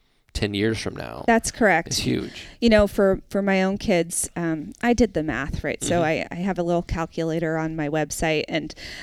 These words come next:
Speaker 2: um, and in there I said, "Okay, uh, Quinn, it's my son, uh, I, I want him to go to my alma mater," which, uh,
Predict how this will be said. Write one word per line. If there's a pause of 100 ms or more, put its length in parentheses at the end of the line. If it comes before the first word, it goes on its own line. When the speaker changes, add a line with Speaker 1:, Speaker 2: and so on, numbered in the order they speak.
(120)
Speaker 2:
um, (600)
and (320)
in
there
I
said,
"Okay, (320)
uh,
Quinn,
it's
my
son, (420)
uh, (360)
I,
I
want
him
to
go
to
my
alma
mater," (500)
which,
uh,